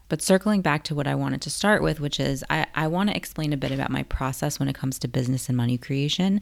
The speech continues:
because I'm a bit unconventional and I operate counterintuitively in certain areas.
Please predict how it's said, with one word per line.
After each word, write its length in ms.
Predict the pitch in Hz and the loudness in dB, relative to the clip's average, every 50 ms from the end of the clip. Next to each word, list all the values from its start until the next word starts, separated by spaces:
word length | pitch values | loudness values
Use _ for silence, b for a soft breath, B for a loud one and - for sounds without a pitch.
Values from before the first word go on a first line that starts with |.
| - - | 0 -2
because 300 | 185 - - 196 190 - | -2 2 4 4 6 6
I'm 180 | - 180 190 196 | 6 6 6 6
a 40 | |
bit 160 | 180 180 185 - | 6 4 4 4
unconventional 840 | 147 143 135 - 131 120 - 117 120 - - - - - 135 147 - - - _ _ _ - - - - - - | 4 2 2 0 -2 -2 -2 -2 -2 -2 -4 -4 -4 -4 -6 -8 -10 -14 -20 _ _ _ -20 -20 -20 -20 -12 -2
and 100 | - 151 | 0 2
I 80 | 151 147 | 4 4
operate 420 | - - 147 143 - 160 160 156 - | 4 2 0 2 2 2 2 2 0
counterintuitively 1120 | - - 151 151 147 - 135 139 151 - - 131 127 123 143 151 165 175 196 214 226 233 | -2 0 0 2 2 2 2 0 0 0 0 0 0 0 0 0 0 2 2 2 2 2
in 100 | - 165 | 0 0
certain 300 | 151 - 147 135 139 143 | 0 0 0 0 0 0
areas. 720 | 135 127 123 131 135 151 170 190 214 240 269 269 - - | 0 0 0 2 2 2 2 2 2 0 -2 -2 -4 -6